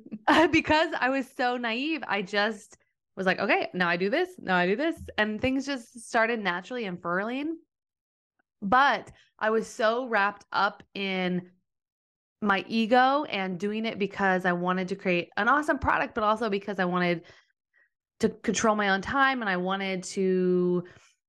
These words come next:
Speaker 2: be in charge of my own schedule and I wanted to create something that
Speaker 1: Mm-hmm.
Speaker 2: was mine. So my ego kind of got all wrapped up in it, and that prevented me from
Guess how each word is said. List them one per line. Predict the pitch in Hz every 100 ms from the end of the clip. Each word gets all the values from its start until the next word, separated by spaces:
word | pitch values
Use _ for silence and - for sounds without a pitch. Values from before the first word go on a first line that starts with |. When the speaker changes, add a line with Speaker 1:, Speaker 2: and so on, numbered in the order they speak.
| _ _ _ _ _ _ _ _ _ _ _ -
Speaker 2:
be | 220
in | 202
charge | 185 185 190
of | 180
my | 165
own | 165
schedule | - 294 269 277 262
and | 254 208
I |
wanted | 202 262
to | 285
create | - 247
something | 214 220
that | 208
Speaker 1:
Mm-hmm. | 185
Speaker 2:
was | 190 190 214
mine. | 233 220 190
So |
my | 190 185 -
ego | 277 320 294 240
kind | 247 254
of |
got | 254 214
all | 190 180 175
wrapped | 196 190 190
up | 202 220
in | 269 185
it, | 180 180
and | - 185 180 180 180
that | 175 190 -
prevented | 247 190 180 202 196
me | 180 175
from | 165 - 170 170 170 160